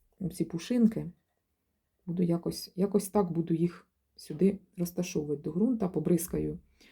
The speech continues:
е, водичкою їх, зв-, щоб зволожити. І будуть вони у мене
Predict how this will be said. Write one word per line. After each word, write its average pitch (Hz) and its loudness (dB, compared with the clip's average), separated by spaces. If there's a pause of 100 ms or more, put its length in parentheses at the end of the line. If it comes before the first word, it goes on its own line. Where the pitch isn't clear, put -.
(500)
е, 151 -4
водичкою 185 2
їх, 175 0 (880)
зв-, 160 -12 (240)
щоб 160 -10
зволожити. 156 -2 (800)
І 220 4
будуть 190 0
вони 170 4
у 165 2
мене 202 4